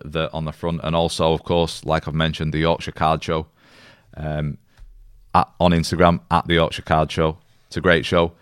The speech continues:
Come down, say hello, meet us. We'll open some packs.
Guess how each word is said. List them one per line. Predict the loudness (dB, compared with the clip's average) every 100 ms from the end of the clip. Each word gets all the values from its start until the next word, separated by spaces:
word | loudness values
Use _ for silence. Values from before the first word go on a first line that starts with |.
| _
Come | -6 0
down, | 2 2 2
say | 0 4
hello, | 4 4 2 -2 _ _ _ _
meet | -2 2
us. | 2 2
We'll | 2 2
open | 0 -2
some | -6 -6
packs. | -2 -2 -4 -12 -12